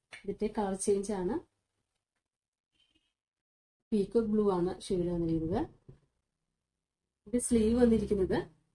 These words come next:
ഹാഫ് സ്ലീവ് ആണ്, ബട്ടർ-, ബട്ടർഫ്ലൈ സ്ലീവ് ആണ് ഇത് വന്നിരിക്കുന്നത്.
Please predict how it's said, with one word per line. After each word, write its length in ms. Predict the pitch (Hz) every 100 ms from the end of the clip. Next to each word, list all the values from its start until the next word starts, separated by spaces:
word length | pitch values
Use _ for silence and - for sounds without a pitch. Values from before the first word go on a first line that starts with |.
| _ _ _ _ _ _ _ 220
ഹാഫ് 300 | 233 - -
സ്ലീവ് 240 | 214 208
ആണ്, 240 | 202 202 359 - _ _ 220
ബട്ടർ-, 440 | 208 214 226 - _
ബട്ടർഫ്ലൈ 440 | 208 202 226 240 240
സ്ലീവ് 280 | 220 196
ആണ് 100 | 170
ഇത് 100 | 170
വന്നിരിക്കുന്നത്. 520 | 165 165 160 160 165